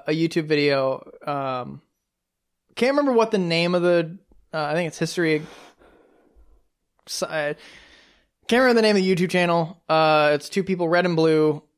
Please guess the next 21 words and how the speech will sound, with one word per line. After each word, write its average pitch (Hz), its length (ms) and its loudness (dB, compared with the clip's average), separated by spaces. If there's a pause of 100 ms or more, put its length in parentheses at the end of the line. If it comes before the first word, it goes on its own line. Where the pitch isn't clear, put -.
(260)
Red 165 520 0 (240)
is, - 840 -4 (300)
or 165 140 2
Blue 240 500 2
is, 185 400 0
I 165 100 0
think 180 140 -2
their 175 80 0
boyfriend 156 320 0
or - 20 -6
girlfriend 139 320 -2
are 135 60 -6
married 135 280 -4
or - 20 -16
something 139 160 -12
like 139 60 -10
that. 135 200 -2
Blue 147 220 2
does 143 340 -2
history 165 400 0
explanations, 147 760 -4